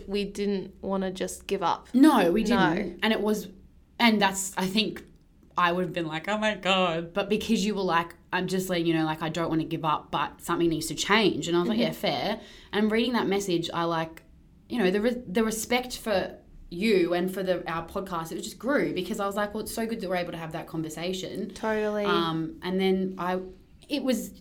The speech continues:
Speaker 2: you know, I was like, "Oh my God, I feel the exact same. I'm so
Speaker 1: Yep.
Speaker 2: glad you said that." And
Speaker 1: Yep.
Speaker 2: now here we are.
Speaker 1: Yep.
Speaker 2: Doing a little content day, working smarter.
Speaker 1: <laughs>
Speaker 2: So,
Speaker 1: And,
Speaker 2: um,
Speaker 1: like, communication
Speaker 2: yeah.
Speaker 1: is literally
Speaker 2: Key
Speaker 1: key
Speaker 2: to
Speaker 1: to
Speaker 2: everything.
Speaker 1: everything.
Speaker 2: Oh my God.
Speaker 1: I cannot stress that enough.
Speaker 2: So
Speaker 1: Even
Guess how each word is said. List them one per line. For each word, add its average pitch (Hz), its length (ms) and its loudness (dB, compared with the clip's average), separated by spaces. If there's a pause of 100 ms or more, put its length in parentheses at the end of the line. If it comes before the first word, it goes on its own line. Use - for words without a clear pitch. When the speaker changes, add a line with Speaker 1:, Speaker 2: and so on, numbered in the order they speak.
Speaker 2:
you 226 200 4
know, 214 80 6
I 226 100 6
was 226 140 4
like, 240 160 4
"Oh - 20 6
my 269 80 6
God, 262 160 6
I 233 60 6
feel 240 160 0
the 233 80 4
exact 220 300 2
same. 214 200 0
I'm 190 80 2
so 208 60 0
Speaker 1:
Yep. 196 140 4
Speaker 2:
glad 190 220 2
you 196 60 -4
said 202 280 0
that." 139 260 -2
And 175 120 2
Speaker 1:
Yep. 180 120 4
Speaker 2:
now 175 380 4
here 175 180 -8
we 170 100 -4
are. 160 260 -4 (120)
Speaker 1:
Yep. 202 280 -2 (360)
Speaker 2:
Doing 165 180 -4
a 170 40 -2
little 165 140 -4
content 175 480 -4
day, 180 380 2
working 247 400 6
smarter. 240 560 10 (240)
Speaker 1:
<laughs> 277 420 8
Speaker 2:
So, 247 80 8
Speaker 1:
And, 226 380 8
Speaker 2:
um, 277 260 6
Speaker 1:
like, 302 220 8
communication 277 960 2
Speaker 2:
yeah. 254 460 4
Speaker 1:
is 160 80 -6
literally 214 760 -2 (440)
Speaker 2:
Key 185 720 4
Speaker 1:
key - 20 -2
Speaker 2:
to 170 100 -6 (300)
Speaker 1:
to 220 140 0 (140)
Speaker 2:
everything. - 0 -
Speaker 1:
everything. 185 960 0
Speaker 2:
Oh - 40 -4
my 156 60 -6
God. - 100 -6
Speaker 1:
I 202 100 2
cannot 202 720 -2
stress - 480 -6
that 185 180 -2
enough. 180 340 -4
Speaker 2:
So - 60 -8
Speaker 1:
Even 208 260 -2